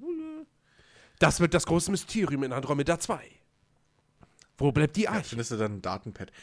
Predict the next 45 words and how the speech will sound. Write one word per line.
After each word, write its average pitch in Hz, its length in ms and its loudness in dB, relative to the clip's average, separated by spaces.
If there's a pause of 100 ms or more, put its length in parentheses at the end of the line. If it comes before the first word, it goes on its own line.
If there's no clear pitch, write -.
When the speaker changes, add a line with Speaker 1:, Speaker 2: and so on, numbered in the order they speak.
(140)
Speaker 2:
Ich - 160 -10
bin 247 120 2
ja 196 60 6
immer 202 120 4
noch 233 100 2
der 165 100 0
festen 208 320 -4
Überzeugung, 139 560 0
Speaker 1:
<laughs> - 920 -6
Speaker 2:
ich - 40 -20
bin 165 100 0
ja 180 60 4
immer 240 120 2
noch 226 60 0
der 160 140 2
festen - 280 -6
Überzeugung, 151 460 -4
dass 127 140 -8
da 139 80 -4
irgendwo 185 600 -6 (300)
plötzlich 180 640 -2 (500)
aus - 340 -6
heiterem 185 300 0
Himmel, 151 340 -2 (380)
äh, 131 260 2 (300)
Liara 127 420 8
auftritt 98 560 -4 (280)
aus 110 160 -8
den 107 120 -8
ersten 107 280 -6
dreien. 95 300 -6
Weil 117 160 4
die 156 100 -2
ist 165 200 0
jung 180 260 0
genug, 233 460 -4 (240)
die 135 160 -4
wird 254 260 0
alt 226 240 0
genug, 170 380 -4
die - 60 -12
Speaker 1:
Ja. 185 120 4
Speaker 2:
könnte 220 240 6
da 294 120 -4
auftreten. 190 540 -6